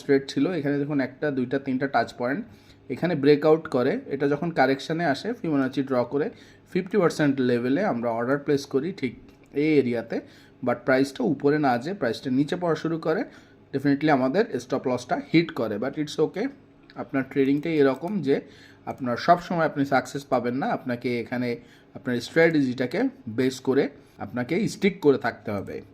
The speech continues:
আমরা যদি এরপর ইউরো ইউএসডি আমাদের লাস্ট পেয়ার, এখানে একটু ট্রেড অ্যাক্টিভ আছে। আমরা যদি চার ঘন্টাতে যাই, দেখুন একটা, দুইটা, তিনটা টাচ পয়েন্ট,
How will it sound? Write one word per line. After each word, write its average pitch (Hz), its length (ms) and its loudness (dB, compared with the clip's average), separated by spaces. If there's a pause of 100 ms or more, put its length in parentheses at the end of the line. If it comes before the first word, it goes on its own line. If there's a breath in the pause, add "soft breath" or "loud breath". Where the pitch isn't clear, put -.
আমরা 160 220 0
যদি 175 240 0
এরপর 170 300 0
ইউরো 151 280 2
ইউএসডি 147 440 4
আমাদের 135 280 0
লাস্ট 131 320 2
পেয়ার, 127 240 -2 (340 loud breath)
এখানে 190 260 4
একটু 175 180 -10
ট্রেড 147 240 4
অ্যাক্টিভ 131 340 -2
আছে। 123 220 -6
আমরা 151 220 2
যদি 139 120 4
চার 135 240 2
ঘন্টাতে 147 400 -2
যাই, 139 180 0
দেখুন 131 280 -4
একটা, 123 240 -4
দুইটা, 127 280 -4
তিনটা 139 340 -2
টাচ 131 260 -4
পয়েন্ট, 143 220 -4